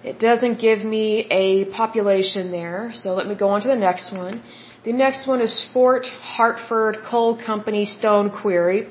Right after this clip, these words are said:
That's probably, that's probably why it is a Superfund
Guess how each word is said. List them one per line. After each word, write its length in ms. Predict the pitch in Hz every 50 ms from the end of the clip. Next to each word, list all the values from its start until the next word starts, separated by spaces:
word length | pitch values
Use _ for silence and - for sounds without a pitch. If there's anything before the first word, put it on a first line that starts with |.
| - - - - - -
That's 240 | - 185 185 180 -
probably, 640 | - - - 202 208 208 214 214 214 214 208 214 - - - - - - - - - - - - - -
that's 180 | 202 202 202 -
probably 340 | - 285 285 277 277 277 247 254 247
why 260 | 226 226 226 226 226
it 160 | 226 214 208
is 120 | 214 208 220
a 80 | 202 - -
Superfund 520 | 233 220 - 220 208 208 - 214 202 202